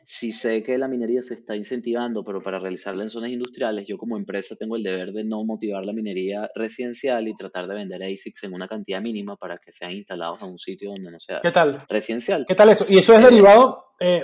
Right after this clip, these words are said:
Speaker 2: digamos, no derivado, pero digo, digo, derivado de que Teo entiende cómo es la minería, pero ente-, eh, una comprensión que también va apoyada de acuerdo a una estructura legal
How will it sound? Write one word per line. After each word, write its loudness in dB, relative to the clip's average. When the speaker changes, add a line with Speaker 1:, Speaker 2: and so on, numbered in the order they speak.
Speaker 2:
digamos, 0
no 2
derivado, 6
pero 2
digo, 0
digo, 6
derivado 8
de 4
que 2
Teo 4
entiende -2
cómo -2
es -2
la 0
minería, 2
pero 2
ente-, 0
eh, -4
una 0
comprensión 0
que -2
también -2
va 6
apoyada 2
de 4
acuerdo 2
a 0
una -4
estructura 0
legal 2